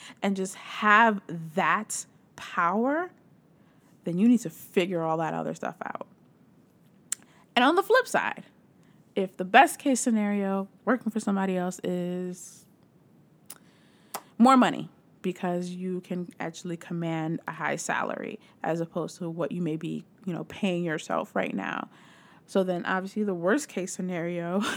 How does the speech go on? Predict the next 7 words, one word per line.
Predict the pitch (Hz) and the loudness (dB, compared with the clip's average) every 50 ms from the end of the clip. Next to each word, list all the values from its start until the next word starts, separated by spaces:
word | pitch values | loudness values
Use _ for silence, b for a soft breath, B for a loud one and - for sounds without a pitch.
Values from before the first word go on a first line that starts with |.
| 359 - | 2 2
<laughs> | - - - - - | 0 -8 -16 -2 2
of | - 214 214 - | 4 4 4 4
staying | - - - 214 185 185 185 | 0 -2 -2 0 0 0 -2
an | 180 175 | -2 -2
entrepreneur | 170 180 190 - 190 - 202 196 190 196 196 | -2 -4 -4 -6 -8 -4 -4 -2 -2 -2 -2
is | - - 226 220 220 220 214 | 0 0 0 0 0 0 -2
struggling | - - - - - - - - 190 185 196 202 202 196 196 202 208 208 | -6 -10 -12 -12 -12 -10 -4 -2 -2 -2 0 -2 -2 -2 -2 -2 -2 -2